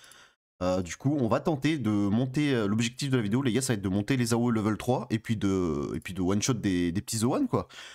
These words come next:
Les petits Zoan qui se baladent tranquillement, euh, dans les, dans les pâturages. On va aller les one-shot, les gars, pour, euh, tout, toutes les fois où ils nous ont one-shot eux.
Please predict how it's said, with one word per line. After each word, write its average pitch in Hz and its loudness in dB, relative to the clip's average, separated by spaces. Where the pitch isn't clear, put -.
Les 113 0
petits 123 -2
Zoan 123 2
qui 120 0
se 117 -2
baladent 120 0
tranquillement, 123 0
euh, 90 -2
dans 104 0
les, 95 0
dans 107 -2
les 113 0
pâturages. 127 -2
On 120 2
va 135 2
aller 208 -2
les 180 2
one-shot, 139 2
les 135 2
gars, 123 2
pour, 101 -2
euh, 95 0
tout, 131 -2
toutes 135 -8
les 139 2
fois 143 2
où 135 4
ils 127 2
nous 120 0
ont 120 2
one-shot 117 0
eux. 151 0